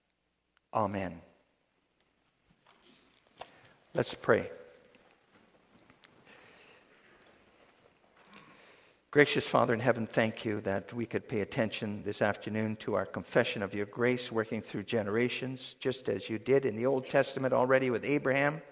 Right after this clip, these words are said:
the father of believers, granting your eternal covenant promises to him and as believer and to his descendants through the generations. This shows us your covenant grace,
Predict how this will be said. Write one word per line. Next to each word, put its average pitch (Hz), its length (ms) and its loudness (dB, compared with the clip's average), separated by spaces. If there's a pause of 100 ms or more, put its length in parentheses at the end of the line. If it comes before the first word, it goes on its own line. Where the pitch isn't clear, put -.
(520)
the 101 60 -8
father 135 360 6
of 123 120 0
believers, 143 720 0 (680)
granting 127 380 4
your 113 160 2
eternal 131 400 0 (120)
covenant 143 520 6
promises 139 600 2
to - 140 -4
him 156 520 0 (640)
and 135 340 2 (380)
as 131 160 2
believer 147 480 4
and 135 220 2
to - 120 4
his 156 120 4
descendants 170 960 2
through 135 200 -4
the 139 100 -8
generations. 143 760 2
This 143 120 2
shows 156 320 4
us 139 180 2
your 143 100 0
covenant 147 640 2
grace, - 640 2